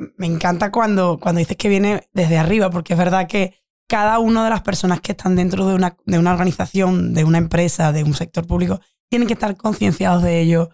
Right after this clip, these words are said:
saber cuál es su rol, saber la importancia de esto. Y solo así también se podrá hacer ese proceso de evangelización o de, o de poder extenderlo cada vez más y que ya cada uno.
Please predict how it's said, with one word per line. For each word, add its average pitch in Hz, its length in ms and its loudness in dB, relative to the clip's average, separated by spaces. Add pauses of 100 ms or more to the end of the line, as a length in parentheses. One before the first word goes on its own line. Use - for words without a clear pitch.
(220)
saber 196 460 0
cuál 202 200 0
es 190 80 -2
su 202 120 -2
rol, 175 360 2
saber 190 440 0
la 214 100 0
importancia 190 480 0
de 180 100 2
esto. - 300 -6 (220)
Y - 100 -2
solo 220 200 0
así 247 200 -2
también 185 300 0
se 175 140 -4
podrá 165 300 -2
hacer 190 400 -4
ese 185 260 -2
proceso 175 360 -4
de 180 60 2
evangelización 175 840 0 (320)
o 170 180 2
de, 156 640 0
o 165 80 0
de 156 100 -2
poder 160 340 -2
extenderlo 165 680 0
cada 170 240 2
vez 160 140 2
más 160 340 0 (300)
y 196 100 -6
que 170 140 0
ya 160 200 2
cada 165 240 0
uno. 151 300 0